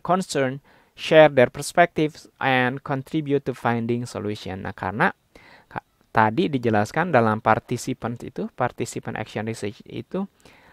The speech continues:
si objek itu ikut terlibat gitu. Di sini kan mereka bisa berbagi tentang, eh, concern mereka, masalah mereka itu apa gitu.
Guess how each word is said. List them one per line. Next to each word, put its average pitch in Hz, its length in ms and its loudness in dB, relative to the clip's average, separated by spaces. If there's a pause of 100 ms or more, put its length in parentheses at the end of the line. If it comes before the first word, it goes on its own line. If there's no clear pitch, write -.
(180)
si 139 560 2 (160)
objek 139 400 0
itu 196 400 -4
ikut 170 260 -2
terlibat 165 540 2
gitu. - 200 -14 (1000)
Di 110 160 -8
sini 143 240 -2
kan 208 160 4
mereka 165 320 4
bisa 156 240 4
berbagi 127 480 4
tentang, 127 560 0 (480)
eh, 135 180 2
concern 143 460 -4
mereka, 143 400 0
masalah 143 400 0
mereka 135 320 -2
itu - 240 -6
apa 107 480 -4
gitu. 120 240 -16